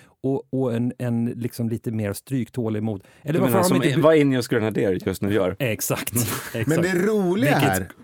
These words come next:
Speaker 3: eller
Speaker 1: det ska bli
Speaker 3: tragiska.
Speaker 1: jävligt kul att köra.
Speaker 2: Mm, väldigt kul.
Speaker 1: Den tror jag kommer bli riktigt bra.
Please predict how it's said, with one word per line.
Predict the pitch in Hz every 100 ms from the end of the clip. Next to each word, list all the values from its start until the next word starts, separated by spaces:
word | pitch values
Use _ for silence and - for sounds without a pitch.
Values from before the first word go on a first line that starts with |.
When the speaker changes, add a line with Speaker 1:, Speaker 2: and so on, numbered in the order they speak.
| -
Speaker 3:
eller | 139 147
Speaker 1:
det | 139
ska |
bli | 139 123
Speaker 3:
tragiska. | 117 117 117
Speaker 1:
jävligt | 123 123 123 -
kul | 110
att | 104
köra. | 113 113 110
Speaker 2:
Mm, | 90
väldigt | 120 98 92
kul. | 117
Speaker 1:
Den | 120 113
tror | 95 107
jag | 101 101
kommer | - 104
bli | 98 95
riktigt | 107 - 110
bra. | 92 104